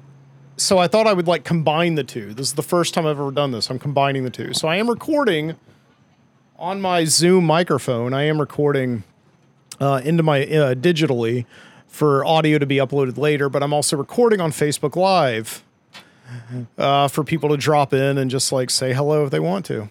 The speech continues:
And so, yeah, there it is right there. I think <laughs> I literally just had one person come in and then leave when they saw what this was, I guess. <laughs> I don't know.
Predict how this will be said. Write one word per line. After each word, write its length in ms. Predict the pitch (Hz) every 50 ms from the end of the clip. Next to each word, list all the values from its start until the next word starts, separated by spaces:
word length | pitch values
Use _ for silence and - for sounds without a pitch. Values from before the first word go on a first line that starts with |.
| _ - 160
And 100 | 131 120
so, 140 | - - 139
yeah, 180 | 135 147 151
there 160 | 131 127 135
it 80 | 143 151
is 160 | 156 147 113
right 140 | 131 127 120
there. 240 | - 151 135 123 - _ _ -
I 80 | - 131
think 340 | 123 - - 156 156 - - - - _ -
<laughs> 220 | 262 277 254 - 170
I 100 | 170 165
literally 380 | 165 175 170 175 170 165 165
just 180 | 151 156 147 -
had 180 | 180 160 147
one 140 | 139 143 143
person 340 | - 156 156 143 - 139 131
come 220 | - 151 143 139
in 160 | 151 160 151 131
and 140 | 120 120
then 100 | 123 123
leave 400 | 123 131 147 143 117 113 110 - - -
when 100 | 131 127
they 80 | 127
saw 220 | 120 - - 123 123
what 120 | 127 113
this 200 | 120 110 - -
was, 200 | 147 135 120 -
I 60 | 110
guess. 380 | 107 107 - - - - - - -
<laughs> 60 | -
I 60 | -
don't 240 | - 165 - _ -
know. 140 | - -